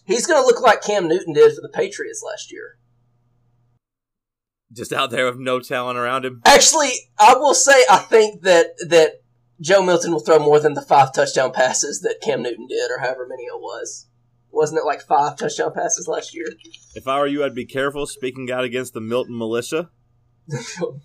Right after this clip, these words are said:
Speaker 1: militia.
Speaker 2: I'd be careful if I were you speaking out against the Milton militia. It is very strong. It is very passionate about their man, about their Q B one,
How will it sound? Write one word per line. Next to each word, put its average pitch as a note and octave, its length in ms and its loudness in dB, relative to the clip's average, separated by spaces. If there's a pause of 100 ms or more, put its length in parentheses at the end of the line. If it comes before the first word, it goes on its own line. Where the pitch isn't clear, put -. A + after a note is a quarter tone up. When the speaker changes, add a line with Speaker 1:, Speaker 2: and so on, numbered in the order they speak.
Speaker 1:
militia. - 420 -20 (1600)
Speaker 2:
I'd A#2+ 140 -10
be A#2+ 120 -6
careful C3+ 400 -4
if B2 100 -10
I C3 100 -6
were D3 100 -4
you C#3+ 200 -8
speaking C#3 460 -14
out B2+ 120 -4
against B2+ 540 -12 (1800)
the A#2+ 120 -8
Milton C3 280 -4
militia. C#3 500 -4 (120)
It A2+ 120 -12
is G#2+ 120 -10
very A2+ 200 -8
strong. C3 600 -8
It A2+ 120 -18
is A2 100 -12
very A2 500 -10 (1800)
passionate C3 680 -6 (840)
about A2+ 280 -4
their A#2 120 -4
man, A2+ 300 -8
about G#2 200 -6
their A2 120 -8
Q C3+ 220 -10
B B2+ 140 -10
one, A2 420 -12